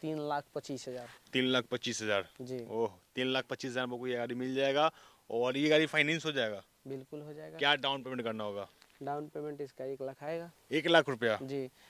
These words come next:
Speaker 1: अगर कैश में कोई गाड़ी लेता है
Speaker 2: हम्म।
Speaker 1: तो यही हम लोग का स्टार्टिंग प्राइस था, जो दो लाख अस्सी हज़ार।
Speaker 2: जी।
Speaker 1: यही गाड़ी है। अगर कैश में कोई गाड़ी लेता है तो मात्र दो लाख अस्सी हज़ार में सब कुछ करा के दे देंगे।
Speaker 2: ओह, तो मतलब, कैश में लेंगे तो दो लाख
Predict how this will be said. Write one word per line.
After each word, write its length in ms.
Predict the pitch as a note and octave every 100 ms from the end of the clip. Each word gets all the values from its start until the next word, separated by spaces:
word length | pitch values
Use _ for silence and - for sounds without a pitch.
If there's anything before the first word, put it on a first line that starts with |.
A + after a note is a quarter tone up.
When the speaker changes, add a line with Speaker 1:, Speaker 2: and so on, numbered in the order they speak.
| -
Speaker 1:
अगर 260 | C3 C#3+ D3 -
कैश 260 | D#3+ E3+ -
में 120 | E3+
कोई 200 | - D#3+
गाड़ी 280 | D3 D3+ D#3+
लेता 320 | D#3 D3+ D#3+
है 160 | C#3 B2+
Speaker 2:
हम्म। 300 | A#2 A#2+ G#2+ F#2+ _ -
Speaker 1:
तो 280 | C3 C3 C3
यही 320 | C#3+ C#3+ F3
हम 200 | D#3+ D#3+
लोग 100 | D#3+
का 100 | D#3
स्टार्टिंग 380 | - C3+ D#3 D#3+
प्राइस 300 | D3 D3 -
था, 60 |
जो 160 | D3+ D3+
दो 140 | C#3+
लाख 200 | C#3 C#3
अस्सी 240 | C#3+ - D3
हज़ार। 260 | C#3 F#3+ B3+ -
Speaker 2:
जी। 240 | G#2 G2 -
Speaker 1:
यही 200 | C3+ C#3+
गाड़ी 260 | C3+ C3+ C3+
है। 120 | D3+
अगर 180 | D#3+ C#3+ -
कैश 240 | E3 E3 D#3+
में 80 | D3+
कोई 140 | D3
गाड़ी 260 | C#3 C#3+ C#3+
लेता 280 | C#3+ C#3 C#3
है 60 | C3+
तो 120 | C3
मात्र 300 | D3 D#3 D3+
दो 160 | C3+ D3+
लाख 200 | D3 -
अस्सी 240 | C3 -
हज़ार 140 | C#3 C#3
में 80 | C#3
सब 200 | C#3 B2
कुछ 200 | C#3+ -
करा 220 | - C3+ B2+
के 120 | A#2+
दे 100 | A#2
देंगे। 260 | G#2+ A#2 A2+
Speaker 2:
ओह, 400 | - G#2+ A2+ G2+ - _
तो 60 | G#2+
मतलब, 220 | A2 A#2+ -
कैश 360 | B2 C3 D3+ -
में 60 | C#3+
लेंगे 280 | D3 D3
तो 120 | D3 C3+
दो 220 | A#2+ C#3
लाख 180 | C#3 C#3